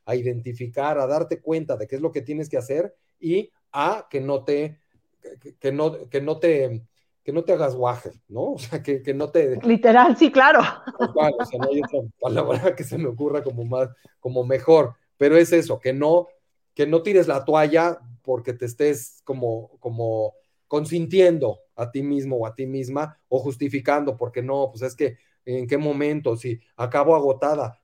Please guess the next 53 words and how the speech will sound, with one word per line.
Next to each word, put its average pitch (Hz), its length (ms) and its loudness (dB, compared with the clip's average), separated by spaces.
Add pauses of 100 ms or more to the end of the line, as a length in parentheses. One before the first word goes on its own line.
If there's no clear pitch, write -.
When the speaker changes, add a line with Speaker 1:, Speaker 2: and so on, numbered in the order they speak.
Speaker 1:
pues - 120 -20
dijiste 185 300 -4
que 233 80 -2
ibas 214 160 4
a 196 60 6
leer, 202 240 6
lee 190 80 6
una 233 240 4
página, 233 480 -2 (140)
un 208 200 -2
minuto, 233 560 -2 (100)
un 240 200 4
minuto, 262 460 -2 (220)
pero 147 180 2
dale 180 220 6
a 208 60 -4
tu 196 80 0
mente 175 320 0
eso 165 200 0
de 147 160 -4
ahí 127 180 0
voy, 143 260 0
ahí 131 140 0
voy, 139 200 -2
voy 127 200 -4
avanzando, 139 460 -6
voy 120 160 -6
avanzando, 120 380 -8
voy 113 160 -6
avanzando. 110 480 -12 (380)
Entonces, 160 420 0 (140)
Speaker 2:
Claro. 165 200 4
Speaker 1:
esto 185 100 6
de 170 60 4
tener 151 220 -4
un 165 80 2
corresponsable 131 640 0
es 156 160 -10 (260)
de 127 80 0
las 117 220 -4
mejores 156 380 0
cosas 143 280 -6
que 127 80 -10
puedes 117 220 -6
hacer 185 340 2 (320)
y 113 100 -16
que 131 140 -2
sea, 151 300 4
te 120 100 -2
digo, 110 340 -6 (240)
como 117 240 -4
muy 185 220 4
imparcial, 160 600 0